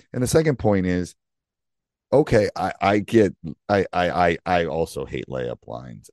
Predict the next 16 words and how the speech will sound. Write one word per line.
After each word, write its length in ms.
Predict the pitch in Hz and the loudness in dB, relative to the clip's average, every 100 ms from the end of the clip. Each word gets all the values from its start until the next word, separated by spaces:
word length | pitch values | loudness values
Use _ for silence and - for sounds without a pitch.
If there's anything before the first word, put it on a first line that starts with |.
| _ | _
I 320 | 82 82 78 _ _ | -2 0 -4 _ _
think 200 | 85 78 | -8 -8
three-man 460 | - 78 82 78 76 | -8 -6 -4 -4 -4
weave, 240 | 80 73 73 - _ | -4 -6 -8 -18 _
but 160 | - - _ _ _ _ | 0 0 _ _ _ _
there 140 | 117 | 2
might 300 | 113 117 143 | 4 4 4
be 120 | 143 139 | 4 2
a 60 | |
point 580 | - - - 98 101 113 _ _ _ | 0 -6 -4 -2 -2 -6 _ _ _
in 80 | 92 | -4
which 220 | 98 - | -4 -2
you 100 | 98 | -4
can 260 | 90 92 87 _ _ _ _ _ | -2 -4 -6 _ _ _ _ _
tweak 380 | - 143 165 - | -2 0 0 -2
that 360 | 92 80 73 | 0 0 -4